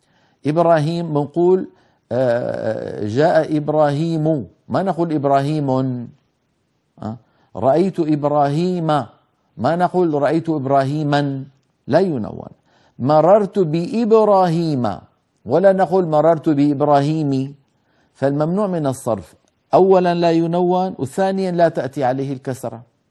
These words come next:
هذا، هذا معنى ممنوع. فمن العرب من يعامل كلمة عزير هكذا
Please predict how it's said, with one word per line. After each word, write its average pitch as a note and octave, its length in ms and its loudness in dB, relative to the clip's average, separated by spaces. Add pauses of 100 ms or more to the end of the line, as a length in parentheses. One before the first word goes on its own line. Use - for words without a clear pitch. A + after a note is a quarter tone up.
(380)
هذا، C#3+ 280 -2 (120)
هذا D#3+ 200 -2
معنى A#2+ 380 -2
ممنوع. G2+ 220 -10 (340)
فمن G#3+ 340 0
العرب E3+ 400 4
من C#3+ 160 0
يعامل D3+ 400 0
كلمة D#3+ 420 -2
عزير D3 480 0
هكذا E2 440 -4